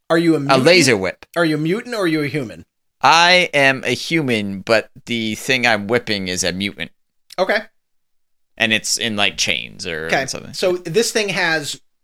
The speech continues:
Speaker 1: no legs that he's, that she's whipping.
Speaker 2: Oh, damn. Okay. <laughs>
Speaker 1: And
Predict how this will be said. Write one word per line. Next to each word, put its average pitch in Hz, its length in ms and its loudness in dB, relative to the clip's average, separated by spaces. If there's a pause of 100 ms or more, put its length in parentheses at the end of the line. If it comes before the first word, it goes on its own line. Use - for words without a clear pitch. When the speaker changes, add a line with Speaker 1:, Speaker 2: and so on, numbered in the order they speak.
Speaker 1:
no 151 200 -2
legs 101 520 -12 (720)
that 123 160 -8
he's, 113 480 -12
that 135 160 -6
she's 131 320 -4
whipping. 113 320 -10 (300)
Speaker 2:
Oh, 101 280 0
damn. - 300 -8 (140)
Okay. - 320 -10 (120)
<laughs> - 120 -14
Speaker 1:
And 139 500 -8